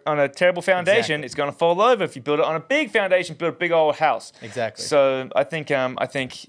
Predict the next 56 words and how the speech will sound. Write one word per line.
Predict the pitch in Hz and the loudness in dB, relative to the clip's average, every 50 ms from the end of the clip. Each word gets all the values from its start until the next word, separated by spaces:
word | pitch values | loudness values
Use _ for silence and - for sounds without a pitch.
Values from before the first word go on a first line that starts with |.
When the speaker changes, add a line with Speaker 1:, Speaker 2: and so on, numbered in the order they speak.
| - | -10
Speaker 1:
yeah, | - 143 110 - - | -6 -6 -4 -2 -2
I | - - | -2 -2
will | 190 190 | -2 0
definitely | 175 226 233 202 170 127 123 | 0 0 0 0 -2 -8 -8
be | 117 127 127 | -8 -8 -8
u-, | 139 - _ _ _ | -8 -10 _ _ _
chucking | - 151 139 135 127 | -8 -8 -6 -8 -8
it | 123 | -10
into | 117 113 | -8 -6
my | 120 110 | -6 -4
programming, | - 135 131 117 117 107 110 104 110 120 | -2 -2 -4 -4 -6 -12 -12 -14 -12 -8
one | - 127 | -8 -6
hundred | 123 - 147 110 | -6 -6 -8 -6
percent. | - 120 - - | -6 -6 -8 -8
Speaker 2:
Absolutely. | - 104 104 - - 104 - | -12 -14 -16 -16 -16 -16 -14
Speaker 1:
Yeah. | - - - | -14 -14 -14
Speaker 2:
I'm | 110 107 | -14 -16
gonna | 104 101 | -14 -14
be | 98 101 110 131 _ _ _ | -14 -16 -18 -20 _ _ _
using | 113 107 101 104 101 | -16 -14 -12 -12 -12
it | - 107 | -12 -10
today, | - 113 110 104 | -6 -6 -6 -4
Speaker 1:
I'm | |
pretty | 104 117 90 | -4 -6 -8
Speaker 2:
actually. | - - - - - | -8 -8 -10 -10 -12
Speaker 1:
excited. | - - - 107 - - - | -14 -12 -10 -10 -10 -10 -12
Yeah. | - - - - - - | -16 -20 -18 -10 -4 -2
Um, | 143 143 143 | 0 0 0
also | - 160 170 160 - - 165 156 151 131 | 0 0 0 0 2 2 2 2 2 0
got | 135 131 147 143 - - | 0 0 0 0 0 0
a, | 139 139 139 139 135 139 135 123 - - - - _ _ | 0 0 0 0 -2 -2 -4 -6 -10 -16 -20 -20 _ _
you | - 151 | -10 -6
could | 151 165 143 | -6 -4 0
call | - 147 139 | 2 2 2
it | 127 | 2
a | 117 | 0
bench | - - 160 165 170 - - | 0 -2 -2 -2 -2 -4 -6
pull. | - 170 170 165 165 165 165 165 - | -4 -2 0 0 2 2 0 0 -2
You | 127 123 | -6 -10
could | 117 117 - | -14 -12 -8
call | - 139 131 131 127 | -4 -2 0 0 0
it | 123 - | -2 -2
a | - 107 104 | -4 -4 -4
seal | 104 - - - 180 180 180 175 170 | -4 -6 -4 -2 0 2 2 0 0
pull, | 175 - - 170 170 165 165 165 165 165 147 117 | -2 -2 -2 0 0 0 0 0 0 0 0 -2
a | 135 | -2
seal | - - 170 170 170 165 147 | -2 -2 0 0 0 2 2
row, | 160 156 160 165 | 2 2 2 2
sorry. | 160 - - 170 156 156 160 160 | -2 -2 0 2 2 2 2 0
You | 151 127 | -2 -6
could | 139 127 | -12 -14
call | - - 143 135 135 135 | -8 -4 -2 0 0 0
it | 127 - | 0 0
a | 123 120 120 117 117 107 | -2 -2 -2 -4 -6 -6
bench | - 139 139 139 139 135 - - | -4 -4 -4 -4 -4 -6 -6 -2
row. | 139 135 139 135 139 139 139 | 0 2 2 2 2 0 -4